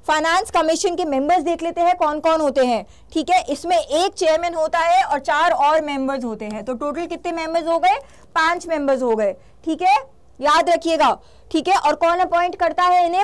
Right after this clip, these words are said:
President of India। वित्त आयोग में एक अध्यक्ष होते हैं और चार अन्य सदस्य होते हैं जिन्हें भारत के राष्ट्रपति द्वारा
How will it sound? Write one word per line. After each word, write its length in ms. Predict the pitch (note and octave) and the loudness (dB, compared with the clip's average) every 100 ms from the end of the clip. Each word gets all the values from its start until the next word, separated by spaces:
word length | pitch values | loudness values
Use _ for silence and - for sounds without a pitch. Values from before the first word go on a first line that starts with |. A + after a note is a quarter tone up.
| G4+ | -2
President 600 | E4 D4+ D#4+ E4+ F4 E4+ | -2 -2 -2 -4 -2 0
of 260 | E4+ F4+ E4 | 2 2 0
India। 680 | D4+ D4 D4+ C#4+ D4+ E4 B3 - - - | -4 -4 -6 -2 2 4 2 -2 -16 -8
वित्त 200 | D4 F4+ | -4 0
आयोग 360 | F4+ E4 F4 E4+ | 2 2 2 0
में 100 | F4 | -2
एक 80 | E4 | 0
अध्यक्ष 400 | C4 D#4 F4 F#4 | 0 0 0 -2
होते 180 | E4+ E4+ | -2 0
हैं 280 | F4+ F4+ G#4+ | 2 2 0
और 340 | - - C4+ | -4 -8 -6
चार 320 | C4+ D4+ E4+ | -2 0 2
अन्य 240 | E4+ D#4 E4+ | 0 -2 -6
सदस्य 420 | C#4 C4 C4 E4 | -6 -6 -4 0
होते 240 | D#4 D#4+ | 0 2
हैं 140 | E4+ D4+ | 2 2
जिन्हें 220 | D4 C#4+ | -2 -4
भारत 360 | A#3+ C4 E4+ E4+ | -2 0 0 -2
के 160 | E4 | -4
राष्ट्रपति 760 | D4+ F4+ D#4 G4 - E4+ F4 E4 | -2 0 2 0 0 -2 -2 -2
द्वारा 420 | D4+ C#4+ C#4+ A#3 | 2 4 4 2